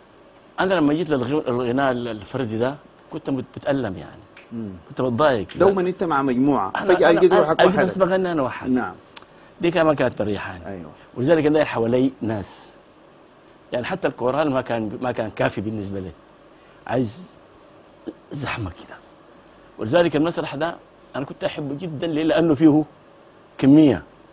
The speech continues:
Speaker 1: فيه الرقص، وفيه ال-، وفيه الإبداع، وفيه ال-، ال-، الناس الم-، المت-، الكلام المتبادل بين ال-، بين الممثلين، يعني في خ-، بيخلق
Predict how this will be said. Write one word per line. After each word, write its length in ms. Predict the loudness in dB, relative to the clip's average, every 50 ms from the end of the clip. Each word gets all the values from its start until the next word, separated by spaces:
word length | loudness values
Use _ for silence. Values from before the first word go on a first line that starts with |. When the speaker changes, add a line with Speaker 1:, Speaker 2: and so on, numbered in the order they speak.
| -20 -20 -20 -20 -20 -20 -20 -20 -20 -20 -20 -20 -20 -20 -20 -10 -4
Speaker 1:
فيه 100 | -4 -2
الرقص، 540 | -2 -4 -4 -4 -2 -2 -2 -4 -6 -12 -12
وفيه 340 | -12 -8 -8 -8 -6 -6 -8
ال-، 380 | -8 -8 -8 -8 -8 -6 -8 -8
وفيه 180 | -8 -8 -8 -8
الإبداع، 580 | -8 -8 -8 -10 -12 -10 -6 -4 -4 -4 -4
وفيه 280 | -6 -6 -6 -4 -4 -6 -8 -12 -20 -20 -20 -20 -20 -20 -20 -20 -20 -20 -14 -12
ال-، 140 | -10 -10 -8
ال-، 160 | -8 -8 -8
الناس 420 | -8 -8 -8 -6 -6 -6 -4 -4
الم-، 200 | -6 -6 -6 -8
المت-، 420 | -8 -10 -10 -10 -10 -10 -12 -12 -12
الكلام 360 | -12 -6 -2 0 0 2 0
المتبادل 600 | 0 -2 -2 -2 2 4 6 6 6 4 2 0
بين 260 | 0 -2 -4 -4 -4
ال-، 220 | -6 -6 -8 -8 -10 -14 -18 -20 -20 -20 -20 -20 -20 -20 -20 -20 -20 -20 -12 -8
بين 220 | -6 -6 -6 -6
الممثلين، 800 | -6 -8 -8 -8 -8 -8 -8 -10 -8 -2 2 4 6 6 4 4
يعني 340 | 0 -4 -8 -10 -10 -12 -10
في 140 | -8 -8 -10
خ-، 100 | -10 -10 -12
بيخلق 260 | -8 -4 -2 -2